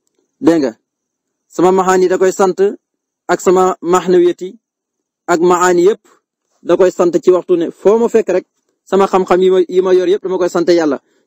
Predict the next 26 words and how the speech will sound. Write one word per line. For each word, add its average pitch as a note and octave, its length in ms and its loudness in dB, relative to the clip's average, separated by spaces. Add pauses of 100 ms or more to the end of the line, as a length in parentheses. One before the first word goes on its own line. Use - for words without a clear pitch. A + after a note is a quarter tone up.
Jumtuwaay F#3+ 540 2
yépp G3 240 -2
bu D#3+ 120 -6
ñu G3 60 -4
nekkee G3 260 0
ci F#3+ 60 -4
ma F3 100 0
dama F3 140 2
koy E3+ 120 0
sant E3+ 180 -2
Yàlla. D3 300 0 (2500)
Bim F3 220 2
ne G3+ 120 -2
maxaani F#3+ 460 0
bu E3+ 100 -2
njëkk F#3 240 0
bi E3+ 100 2
nga F3+ 100 -2
xam F#3 120 0
ne F#3+ 80 2
dafa F#3 160 0
wax F#3+ 120 -2
xaroot F#3 300 2
teg F#3+ 160 -4
ci F#3+ 100 0
maxaani, F3+ 400 0